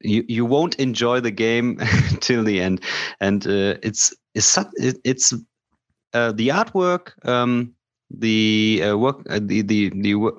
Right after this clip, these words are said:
yeah, is it a worker placement? No, it's, um, the, the, the placement, uh, where, where to put, uh, my dams, and, uh, it's, it's a perfect game to me.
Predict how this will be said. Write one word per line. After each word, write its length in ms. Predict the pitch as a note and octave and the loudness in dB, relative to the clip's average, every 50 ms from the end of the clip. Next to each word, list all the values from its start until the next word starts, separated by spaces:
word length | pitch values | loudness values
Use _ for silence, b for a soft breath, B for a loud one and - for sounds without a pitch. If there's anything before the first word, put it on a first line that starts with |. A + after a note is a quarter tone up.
| G#2+ | -6
yeah, 220 | G2+ G2 - F#3 - | -4 -2 0 0 0
is 140 | - G2 G2 | 2 0 2
it 80 | G2+ | 2
a 60 | F#2+ | 2
worker 240 | E2+ F#2 G2 - - - | 2 0 0 -2 -4 -4
placement? 400 | - G#2+ G#2 G#2 - G2+ F#2+ G2 | -2 -2 -2 -2 -2 -2 -2 0
No, 220 | G2+ G2+ F#2 - | 0 0 0 0
it's, 340 | - F#2 G2 F#2+ - - - | 0 -2 -2 -4 -4 -4 -2
um, 420 | F#2+ F#2+ F#2 F#2+ F#2 F#2+ G#2+ A2+ B2 | 0 0 0 0 0 -2 -4 -6 -2
the, 240 | - G2+ G2 F#2+ G2 | 0 0 2 2 2
the, 300 | F#2 F#2+ F#2+ F#2+ F#2+ F#2+ - _ - B B B B B B | 2 2 0 0 -2 -4 -10 _ -12 B B B B B B
the 60 | - | -8
placement, 680 | - - C#3 D3 E3+ - - D3+ C#3+ C#3+ D3+ C#3 - | -4 0 0 0 0 0 0 0 2 0 0 -2 -2
uh, 200 | - A2+ A#2 A2+ | -2 0 0 0
where, 280 | - - A2 A#2+ B2 G#2 | 0 0 0 0 0 0
where 180 | A#2 A#2+ A#2 A2+ | 0 0 0 0
to 140 | - B2 | -2 -4
put, 460 | G#2+ - - B2+ B2 A#2 A#2 - - G#2 | -4 -2 -2 -2 -2 -2 -2 -6 -4 -2
uh, 400 | G#2 G#2+ G#2+ G#2 G#2+ G#2 G#2 G#2 - B B B B B B B B | 0 2 2 2 2 0 0 -2 -4 B B B B B B B B
my 180 | - G#2 G#2 G#2 | -2 -2 0 0
dams, 560 | G2 F#2+ A2+ A#2+ C3 C#3 C#3+ C#3+ - - - - | 0 0 0 0 0 0 0 -2 -2 -4 -4 -4
and, 340 | - A#2 A#2 B2 B2 A2+ - - | -2 -2 0 0 0 -2 -2 -2
uh, 200 | G#2+ G#2 G#2 G#2+ G#2 b b b b _ _ _ - | 0 0 0 0 -2 b b b b _ _ _ -12
it's, 340 | B2 - - - - - - _ _ _ _ _ _ _ _ _ _ _ - - - _ - - - A#2 - | -6 -2 0 0 0 -2 -4 _ _ _ _ _ _ _ _ _ _ _ -20 -20 -20 _ -18 -8 -8 -6 -2
it's 140 | - D3 - | -2 -2 -2
a 40 | G3+ | 0
perfect 340 | - G#3+ G#3 - E3 - - | 0 0 0 0 -2 -2 0
game 160 | G#2+ F#2 E2+ | 0 -2 0
to 120 | - - F2 | 0 0 0
me. 180 | E2+ F2 F2 | 0 0 -2